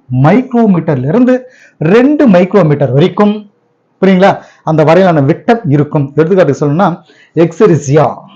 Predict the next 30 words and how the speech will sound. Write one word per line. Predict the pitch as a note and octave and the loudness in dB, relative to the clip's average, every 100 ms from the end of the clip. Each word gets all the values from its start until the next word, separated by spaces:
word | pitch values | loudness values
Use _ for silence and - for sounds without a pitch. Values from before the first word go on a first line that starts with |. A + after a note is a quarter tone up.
| - - D#3+ | -20 -14 -4
எக்ஸெரிசியா | D#3+ D#3+ - - F#3 D3+ C3 G#3+ C#4 - | -4 -4 -6 -2 0 0 0 -2 -2 -6
கோலை | - D#3+ D#3+ B3 C4+ | -2 0 2 0 -4
பாக்டீரியா | A2+ - A#2+ B2+ A#2 | -10 -8 -12 -12 -14
அப்படின்னு | - C3 B2+ | -14 -12 -12
சொல்லுவோம். | A2 F#2+ _ _ _ _ - | -14 -20 _ _ _ _ -4
எக்ஸெரிசியா, | D#3 F3+ F3+ D#3 C3 D#3+ G#3+ - | -2 0 2 0 0 -2 -2 -2
எக்ஸெரிசியா | D#3 E3 F#3 F3 - G3 C4+ - - | -4 -2 0 0 0 0 0 -4 -4
கோலை | D#3 D#3+ D#3 | 0 0 -4
பாக்டீரியா, | A#2+ B2 A2 - | -10 -12 -12 -8
இது | E3+ | -4
வந்து | D#3 D#3+ | -2 -4
எக்ஸாம்பிள் | B2 C3+ B2+ | -4 -6 -8
சொல்லுவோம். | - - _ _ - _ F3 | -14 -20 _ _ -20 _ -4
நெக்ஸ்ட் | F3 F3+ | -2 -2
பாருங்க, | F#3+ | 0
யூகோரியேட்டிக் | D#3+ F3+ D4 C4+ A#3 G3+ G3 E3 | 0 0 2 2 2 2 -2 -6
செல்கள் | F#3+ F3+ D#3+ | -2 0 0
இருந்து | D#3+ E3+ A3+ | 0 0 0
நம்ம | F3+ D#3+ | 2 0
எடுத்துக்கூடிய | D#3 D#3+ D#3+ | 0 -2 -2
சில | D3+ D#3 C#3 | -2 -4 -2
பாயிண்ட்ஸ் | E3 F#3 F3+ | -2 -2 -4
பாத்தீங்கன்னா | C#3+ C3+ E3 | -6 -4 -4
தெளிவான | D#3+ D3+ D#3 E3 | -2 -2 -2 -2
உட்கரு | D#3 E3 - G#3 | -2 -2 0 2
இருக்கிற | F3+ D3 D#3 | 2 0 -4
செல்கள் | - D3+ A3 | -2 -2 -2
யூகோரியேட்டிக் | E3+ F#3 F3 E3 - | 0 0 0 -2 -6
செல்கள்னு | D#3 D3 F#3+ | -6 -6 -6
சொல்லப்படுது. | F#3 G3 G3 | -4 -4 -4